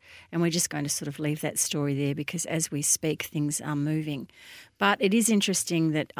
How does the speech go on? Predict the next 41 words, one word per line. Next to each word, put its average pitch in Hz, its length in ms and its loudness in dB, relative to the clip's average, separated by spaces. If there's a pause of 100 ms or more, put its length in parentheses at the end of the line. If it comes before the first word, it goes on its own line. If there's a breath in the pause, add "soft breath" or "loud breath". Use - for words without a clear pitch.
(140)
um, 156 320 2
retiring 165 580 2
chair, 143 440 0 (180)
um, 143 400 -2 (520)
Ita 165 240 0
Buttrose, 202 680 -2 (600 loud breath)
um, 156 480 2
and 160 140 2
the 156 40 4
managing 160 380 2
director, 151 360 -2
David 151 360 -2
Anderson, 160 500 0
stood 185 360 -4
firm 160 520 0
on 151 140 -2
this. 202 380 -2 (100)
And 165 160 0
now, 160 180 2
of 156 120 -4
course, - 320 -6
we 160 80 -6
have 151 180 -6
Kim 165 220 -4
Williams 156 340 -2
in 147 80 -4
the 143 80 -4
chair. 143 320 -4
I 143 60 -2
wonder 151 240 -2
where 151 160 -2
the 160 80 -4
whole 156 160 -4
thing's 156 260 -4
gonna 143 180 -6
go. 147 220 0 (340 loud breath)
But 208 120 0
I 233 80 2
just 302 280 0
thought, 254 220 0
Caro, 185 380 0